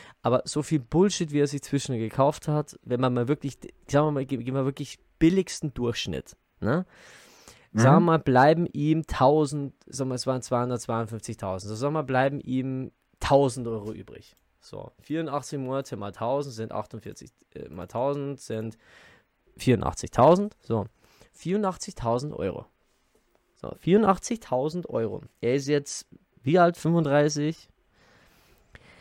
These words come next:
Speaker 2: Nicht
Speaker 1: Ey, wo
Speaker 2: dreiunddreißig?
Speaker 1: Oder dreiunddreißig, nee, oder ist er fünfunddreißig? So. Jetzt geht's halt darum, sagen wir mal, er hätte das ganze Thema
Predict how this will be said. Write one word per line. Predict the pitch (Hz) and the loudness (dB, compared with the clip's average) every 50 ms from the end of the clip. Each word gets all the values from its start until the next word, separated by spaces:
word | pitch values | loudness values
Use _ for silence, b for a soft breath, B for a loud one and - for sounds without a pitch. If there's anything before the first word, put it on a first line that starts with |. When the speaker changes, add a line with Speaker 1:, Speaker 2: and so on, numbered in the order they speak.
| b b b b b b | b b b b b b
Speaker 2:
Nicht | - 95 117 - 135 | 2 4 6 8 8
Speaker 1:
Ey, | 135 | 8
wo | 127 | 8
Speaker 2:
dreiunddreißig? | - 101 98 131 160 170 156 165 170 170 165 - 175 175 175 - - - _ - | 8 8 8 10 10 8 8 8 8 8 8 8 8 8 6 4 0 -6 _ 0
Speaker 1:
Oder | 160 127 127 117 | 2 4 4 2
dreiunddreißig, | - 117 110 120 139 160 170 170 156 143 147 147 151 143 143 131 | 2 4 6 8 10 10 8 8 6 4 4 4 4 2 2 0
nee, | 127 123 123 123 120 | 0 2 2 0 0
oder | 117 113 117 | 0 -2 -2
ist | 113 - 113 | -4 -4 -4
er | 113 | 0
fünfunddreißig? | - 151 151 147 139 135 131 131 127 - 127 123 - - - | 0 2 4 4 6 8 8 8 6 4 -2 -8 -8 -10 -16
So. | - - 101 - _ _ _ _ _ _ _ _ _ _ _ _ _ _ _ _ - - b b b b b b b b _ _ - | -16 -14 -14 -14 _ _ _ _ _ _ _ _ _ _ _ _ _ _ _ _ -20 -20 b b b b b b b b _ _ -6
Jetzt | 135 - - - | -6 -6 -4 -2
geht's | 147 160 151 - | -2 0 0 0
halt | 139 123 110 | 0 0 2
darum, | 131 143 147 123 110 104 - _ _ _ _ | 2 2 2 0 -2 -6 -10 _ _ _ _
sagen | - - 143 156 | -8 -4 -4 -2
wir | 170 170 | -2 -2
mal, | 160 | -2
er | - - 135 | -2 -2 -2
hätte | 131 151 175 - - 175 | 0 0 -2 -2 -2 -4
das | - 147 - - | -6 -6 -6 -4
ganze | 143 131 151 165 - - 151 - | -4 -2 -2 -4 -6 -8 -10 -12
Thema | - - 131 123 117 110 107 - | -6 -4 -2 -2 -2 -2 -4 -6